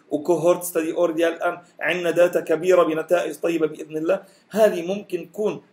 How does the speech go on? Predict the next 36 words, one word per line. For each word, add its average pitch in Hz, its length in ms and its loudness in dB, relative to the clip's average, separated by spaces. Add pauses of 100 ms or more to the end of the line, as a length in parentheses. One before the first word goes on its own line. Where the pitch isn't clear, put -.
نقطة 185 460 -2
أولى 202 220 4
للانطلاق، 175 1400 -2
نوع 190 220 0
من 170 60 -8
الاستادي 185 460 -6
بسموه 185 320 -2
cohort 180 480 0
ستادي 190 400 -4 (180)
معتمدة 185 460 0
على 175 160 2
جمع 175 240 -4
البيانات، 147 480 -4 (180)
سواء 190 260 2
البيانات 190 400 0
اللي 165 100 -6
سجلت 165 440 -4
في - 60 -12
الماضي 202 340 -2
أو 180 140 0
حتى - 300 -4
البيانات 196 380 0 (280)
التي 190 280 -2
ستسجل. 190 640 -2
يعني، 147 180 -8
أنا 160 100 -4
بكون 190 180 0
محضر 196 380 -2
حالي 202 340 -4 (300)
إنه 185 180 0
أسجل 175 320 -2
بيانات، 170 400 -2 (160)
وبكون 165 320 0
عندي 202 260 -4
ملاحظة 165 640 -2
إنه 156 240 -2